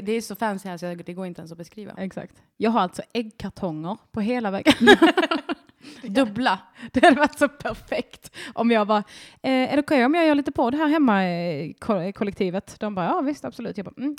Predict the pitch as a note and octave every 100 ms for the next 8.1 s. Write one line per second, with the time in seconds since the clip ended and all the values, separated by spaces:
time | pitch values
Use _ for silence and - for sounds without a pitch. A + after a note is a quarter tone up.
0 | - - C#4 B3+ A#3+ G3+ - F3+ - -
1 | _ _ _ _ _ - G3+ F3 - F3+
2 | E3 D#3 D3 C#3 C3+ C3+ C3 G3+ E3 -
3 | F3 D#3+ D3 C#3+ C#3 - E3 G3 F3 -
4 | - F#3+ G3 G3+ A#3 - - - - _
5 | _ _ _ _ _ _ _ _ G3+ F3+
6 | E3+ E3 D#3+ E3 G#3+ G#3+ G3 F3+ F3+ -
7 | A#3+ G3+ - C4+ - F3 G#3 B3 E3 F#2+
8 | -